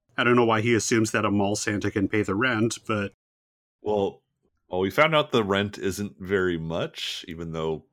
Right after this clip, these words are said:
Speaker 2: Mister Prune has control over that, unless there's some kind of rent control on the North Pole.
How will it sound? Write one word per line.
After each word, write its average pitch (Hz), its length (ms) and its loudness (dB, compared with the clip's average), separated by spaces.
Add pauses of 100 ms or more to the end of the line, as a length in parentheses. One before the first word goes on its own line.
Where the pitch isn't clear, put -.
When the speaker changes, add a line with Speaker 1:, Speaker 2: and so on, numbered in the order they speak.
Speaker 2:
Mister - 240 -14
Prune 82 320 -10
has 76 240 -10
control 90 520 -4
over 78 220 -4
that, 71 300 -6 (600)
unless 76 300 -10
there's 76 260 -8
some - 200 -8
kind 87 180 -6
of 76 100 -6
rent 87 180 -6
control 80 380 -6
on 82 80 -6
the 87 80 -6
North 80 280 -8
Pole. 82 360 -2